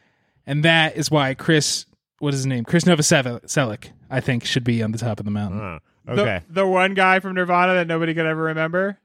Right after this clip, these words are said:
Speaker 1: <laughs> Yep. Did you hear me not remember his name?
Speaker 3: <laughs>
Speaker 2: Do you remember
Speaker 1: The one who went into politics?
Speaker 2: Remember that show where Prince threw the guitar up and it never came down? But it was like
Speaker 1: Chris caught it?
Speaker 2: uh, there was some, like, g-, uh, Hall of Fame, Rock and Roll Hall of
Speaker 3: Yeah.
Speaker 2: Fame, something, or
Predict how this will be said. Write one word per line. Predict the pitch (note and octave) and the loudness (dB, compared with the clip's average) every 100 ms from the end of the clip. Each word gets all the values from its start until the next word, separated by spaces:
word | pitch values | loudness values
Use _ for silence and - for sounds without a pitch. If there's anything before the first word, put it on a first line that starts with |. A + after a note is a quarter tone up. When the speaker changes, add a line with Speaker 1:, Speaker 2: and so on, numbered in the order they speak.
| - | -4
Speaker 1:
<laughs> | G3 | 0
Yep. | D4 A3 D4 A3 A#3 C4 - - | 2 2 2 2 0 0 -6 -4
Did | D4 F3+ | -2 0
you | |
hear | F#3+ G3 | 2 2
me | F#3+ D#3 | 2 -2
not | D3+ F#3 | -4 -6
remember | F#3+ G3 G3+ | -4 2 2
his | G#3 | 4
name? | D#4+ - | 4 2
Speaker 3:
<laughs> | |
Speaker 2:
Do | |
you | B3+ D4+ F#4+ - D#4+ - - | 2 2 0 -2 -6 -8 -4
remember | C3+ D#3 F#3+ | 0 4 4
Speaker 1:
The | |
one | F3+ | 6
who | G3+ | 2
went | E3+ F3+ | 2 0
into | F#3 | 0
politics? | E3 F3 E3+ B3 A3+ | 0 0 0 -2 -2
Speaker 2:
Remember | D3 E3+ | 2 2
that | F3 | 2
show | - E3 | 4 4
where | B2+ | 4
Prince | - A#2+ A#2 - | 2 0 -2 0
threw | - A#2+ | 2 2
the | A2+ | 2
guitar | F#2+ F#2 F#2 G2 | -2 0 2 2
up | F#2+ A2+ - | 2 2 2
and | G2 | -2
it | F2+ | 0
never | F#2+ G2+ | 0 -2
came | G2+ F#2 | -2 0
down? | F2 G#2 B2+ _ _ _ _ _ _ _ _ _ _ _ _ _ | 0 0 -4 _ _ _ _ _ _ _ _ _ _ _ _ _
But | A#2 B2+ | 0 2
it | A#2+ | 4
was | A#2+ | 4
like | A#2+ | 4
Speaker 1:
Chris | E3 - | 2 2
caught | E3 D3 | 2 4
it? | G#3+ - _ _ _ _ _ _ | 2 -4 _ _ _ _ _ _
Speaker 2:
uh, | B2+ A2 F#2+ E2+ E2+ - | -2 0 0 -4 -6 0
there | C3 | 2
was | B2 | 2
some, | C#3+ | 2
like, | B2+ F#2 _ - | 2 -2 _ -8
g-, | C3 | -6
uh, | G#2 F2+ D#2+ | -4 -2 -2
Hall | B2+ C#3 | 0 0
of | B2 | 2
Fame, | B2 A#2+ A#2+ A#2+ - | 0 0 -2 -4 0
Rock | A2+ B2 | 0 4
and | |
Roll | A2+ | 4
Hall | A2 | 4
of | A2 | 4
Speaker 3:
Yeah. | |
Speaker 2:
Fame, | A2+ A2+ | 2 0
something, | A#2 A2+ A#2+ | 0 2 2
or | F#2+ | 0